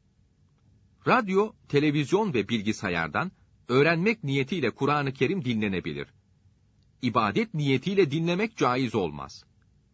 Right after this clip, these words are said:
Elmalı tefsirinde deniyor ki, "Hoparlörden çıkan sese kıraat değil,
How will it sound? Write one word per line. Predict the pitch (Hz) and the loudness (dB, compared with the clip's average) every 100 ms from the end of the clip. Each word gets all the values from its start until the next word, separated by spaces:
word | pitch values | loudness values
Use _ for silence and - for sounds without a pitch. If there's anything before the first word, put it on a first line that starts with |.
| _ _ _ _ _ _ - | _ _ _ _ _ _ -2
Elmalı | 208 240 202 131 | 0 2 2 2
tefsirinde | 139 120 - 117 113 107 | 2 -2 0 -2 0 0
deniyor | 104 98 175 156 | 0 -2 -4 -6
ki, | 82 69 _ _ _ _ _ _ _ | -12 -14 _ _ _ _ _ _ _
"Hoparlörden | 170 - 233 240 208 139 117 101 | -2 0 0 2 2 2 0 -2
çıkan | 131 - 107 | -6 -4 -4
sese | 95 117 - 113 - | -2 -4 -2 -4 -4
kıraat | - 156 147 151 - | -2 0 0 -2 -2
değil, | 110 110 220 | -2 -2 -6